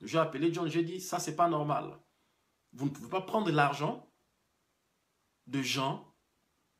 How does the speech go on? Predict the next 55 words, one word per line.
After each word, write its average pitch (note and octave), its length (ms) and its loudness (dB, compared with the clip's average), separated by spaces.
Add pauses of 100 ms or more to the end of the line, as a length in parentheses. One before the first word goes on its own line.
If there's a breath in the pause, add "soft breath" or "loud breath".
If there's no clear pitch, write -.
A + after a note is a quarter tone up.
(600)
Il A#2+ 60 -6
y B2+ 40 -2
a - 20 -2
qu'on C3 320 0
ça C#3 140 -2
pour E3 220 2
dire D3+ 200 0
qu'on B2+ 140 0
libère B2+ 300 2
le B2 120 -4
pays. A2 380 -8 (520)
Ça, - 160 -12
ça B2+ 120 -4
porte F3+ 260 0
la C3 60 2
malédiction. D3+ 600 2 (1200)
Et B2 80 -2
après, D3 260 4
j'ai C#3+ 100 4
attendu. B2+ 460 -2 (800)
Bah, B2 80 0
Moussa C3+ 240 2
Moussouba C#3+ 420 0
Azwaki, E3 400 -2
on E3+ 100 2
est D3+ 60 2
comme D#3 140 0
est-ce D3+ 140 0
qu'on D#3 100 -4
va C3 240 -2
faire D3 220 0
un C3+ 120 -2
personnel, C3+ 520 -4 (340 loud breath)
mais A#2+ 180 -6
on C3 60 -2
n'empêche D3+ 460 2
personne C3 340 0
à F3 60 2
ça, D#3 140 2
va D3 140 0
faire B2+ 200 0
un B2 100 -2
personnel. C#3 500 -4 (220 loud breath)
Mais A#2+ 100 -6
quand F#3+ 140 4
tu G3 100 -6
commences F3 320 0
à D3+ 60 2
le D3 80 2
faire F3 320 -2
au C#3 100 0
nom E3 160 2
de D3 100 -2
la B2+ 140 0
nation, F3+ 580 -2